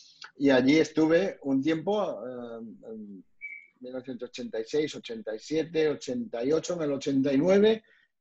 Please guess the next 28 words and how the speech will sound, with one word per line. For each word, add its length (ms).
me 200
llamaron 540
al, 640
al 140
Departamento 460
de 60
Estudios 340
del 160
Juego 600
de 120
la 140
once, 220
que 120
era, 320
querían 300
estudiar 640
y 100
saber 400
qué 140
pasaba 440
con 160
otras 220
loterías 540
fuera 340
de, 440
fuera 260
de 160
España, 540